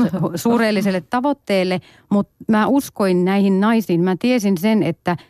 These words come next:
Speaker 2: kun ihminen, joka on tällaisessa elämäntilanteessa, että se oikeesti tarvii tota, sitä työtä, niin ne, ne kyllä tekee. Et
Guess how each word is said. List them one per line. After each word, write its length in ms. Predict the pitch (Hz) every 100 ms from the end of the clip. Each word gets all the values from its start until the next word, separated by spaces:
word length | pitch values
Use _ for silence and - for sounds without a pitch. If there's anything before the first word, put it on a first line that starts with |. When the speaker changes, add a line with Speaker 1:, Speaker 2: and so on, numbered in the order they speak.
| _
Speaker 2:
kun 300 | - 202 156 -
ihminen, 400 | 254 254 233 202
joka 200 | 185 196
on 80 | 185
tällaisessa 440 | 220 226 185 156
elämäntilanteessa, 1040 | 180 214 202 170 196 196 180 160 151 - 139 - _ -
että 160 | 185 -
se 100 | 196
oikeesti 580 | 233 240 - 175 - 170 -
tarvii 540 | 185 180 165 160 143
tota, 420 | - 170 165 156 -
sitä 300 | 190 170 160 -
työtä, 420 | 226 226 226 208 - _ _ _ _
niin 280 | 185 190 180 - _ _
ne, 280 | 214 214 214 -
ne 160 | 220
kyllä 300 | 214 226 202
tekee. 520 | 180 196 185 185 165
Et 100 | 156